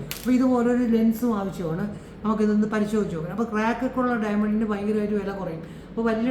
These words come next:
ഡയമണ്ടുകൾ വാങ്ങിക്കുമ്പോഴത്തേക്കും നിങ്ങൾ തീർച്ചയായിട്ടും അതിന് ക്രാക്ക് ഉണ്ടോ, അതിനകത്ത് എന്തെങ്കിലും ഈ ബബിൾ പോലത്തെ സാധനം ഇരിപ്പുണ്ടോ, അങ്ങനെയൊക്കെ നമ്മൾ നോക്കണം. അങ്ങനെയൊക്കെ നോക്കുന്നതനുസരിച്ച് അതിൻ്റെ വില വളരെ കുറയും. ബബിളൊക്കെ ഉണ്ടെങ്കിൽ വില കുറയും. എന്തെങ്കിലും ഇമ്പ്യൂരിറ്റീസ് എന്ന് പറയും,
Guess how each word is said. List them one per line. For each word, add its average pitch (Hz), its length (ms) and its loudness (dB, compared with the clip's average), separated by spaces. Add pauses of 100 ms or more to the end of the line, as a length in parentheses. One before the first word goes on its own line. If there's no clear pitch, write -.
ഡയമണ്ടുകൾ 233 400 2 (120)
വാങ്ങിക്കുമ്പോഴത്തേക്കും 202 580 -6
നിങ്ങൾ 214 120 -2 (100)
തീർച്ചയായിട്ടും 214 520 -2 (360)
അതിന് 214 240 -2
ക്രാക്ക് 214 360 -2
ഉണ്ടോ, 180 140 -6 (100)
അതിനകത്ത് 214 540 -2
എന്തെങ്കിലും 220 320 0
ഈ - 80 -4
ബബിൾ 196 240 4 (140)
പോലത്തെ 208 340 -2 (460)
സാധനം 208 320 0
ഇരിപ്പുണ്ടോ, 190 420 -4 (400)
അങ്ങനെയൊക്കെ 233 400 2
നമ്മൾ 214 140 0 (120)
നോക്കണം. 190 380 -6
അങ്ങനെയൊക്കെ 233 380 2 (100)
നോക്കുന്നതനുസരിച്ച് 220 680 -2
അതിൻ്റെ 208 220 -2
വില 208 140 0 (460)
വളരെ 214 300 2
കുറയും. 185 220 -6
ബബിളൊക്കെ 226 320 0
ഉണ്ടെങ്കിൽ 220 240 0
വില 208 160 -2
കുറയും. 208 200 -2
എന്തെങ്കിലും 214 300 -2
ഇമ്പ്യൂരിറ്റീസ് 226 500 0
എന്ന് 196 120 -6
പറയും, 160 180 -4